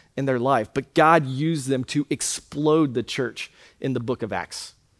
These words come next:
And when we think about even the Old Testament, people like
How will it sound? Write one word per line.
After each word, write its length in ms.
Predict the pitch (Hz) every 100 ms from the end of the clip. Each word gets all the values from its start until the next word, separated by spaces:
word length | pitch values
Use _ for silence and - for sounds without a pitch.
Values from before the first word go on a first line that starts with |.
| _ _ _ -
And 140 | 160
when 80 | 185
we 80 | 196
think 180 | 214
about 240 | 190 190 196
even 220 | 196 190
the 160 | 170 156
Old 220 | 165 175
Testament, 480 | 143 117 - 107 - _ _ - _
people 220 | 196 185
like 220 | 185 180